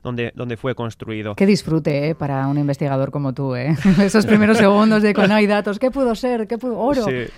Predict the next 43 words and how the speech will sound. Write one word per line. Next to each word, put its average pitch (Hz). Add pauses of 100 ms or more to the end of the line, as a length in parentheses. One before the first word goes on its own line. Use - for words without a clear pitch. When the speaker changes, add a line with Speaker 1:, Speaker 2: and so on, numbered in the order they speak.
Speaker 1:
lo 139
que 139
Speaker 2:
¿Mm? -
Speaker 1:
pasa 151
que 151
me 147
pilló 143
con 143
doce 139
años 139
y 160
no 190
me -
enteré -
mucho -
de 233
esto. 208 (180)
Speaker 2:
<laughs> -
Speaker 1:
La, 147
el -
caso 196
es 202
que, 143
eh, 135
yo 147
tengo 165
que 156
verlo 139
todo 143
a 139
posteriori. 131
El 147
primer 160
indicio 147
para 120
los 120
arqueólogos 123
ingleses 120
que -
hizo 127
saltar 127
la 127
alarma 135